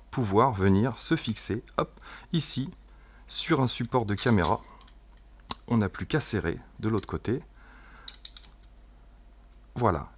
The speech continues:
Et vous avez donc votre petit flash qui est directement sur votre caméra. Et ça, c'est vraiment sympa. J'aime bien, j'aime bien le produit. Alors, waterproof à onze mètres.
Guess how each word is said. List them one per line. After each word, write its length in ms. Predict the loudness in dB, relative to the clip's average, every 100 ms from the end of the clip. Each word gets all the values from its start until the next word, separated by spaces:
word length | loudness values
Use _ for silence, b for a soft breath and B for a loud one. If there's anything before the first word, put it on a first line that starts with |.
| 0
Et 80 | 0
vous 220 | 2 4
avez 160 | 4 6
donc 200 | 4 2
votre 200 | -2 0
petit 260 | -2 -2
flash 380 | -4 -2 -2 -6
qui 200 | -2 0
est 120 | 0
directement 580 | -2 -2 0 -2 -4 -4
sur 240 | -4 -4
votre 240 | -2 -4 0
caméra. 440 | 2 2 2 -2 B B B B B -10
Et 40 |
ça, 220 | -2 -2
c'est 140 | -4 -6
vraiment 260 | 0 0
sympa. 420 | -2 -8 -6 -6 -6
J'aime 240 | -4 -2
bien, 260 | 2 2 2
j'aime 200 | 0 0
bien 160 | 0
le 60 | -2
produit. 400 | -2 -4 -4 -10 B B B 2
Alors, 300 | 4 4 2
waterproof 640 | 2 2 -4 -4 -4 -2 2
à 80 |
onze 240 | 4 4 4
mètres. 340 | 2 0 -12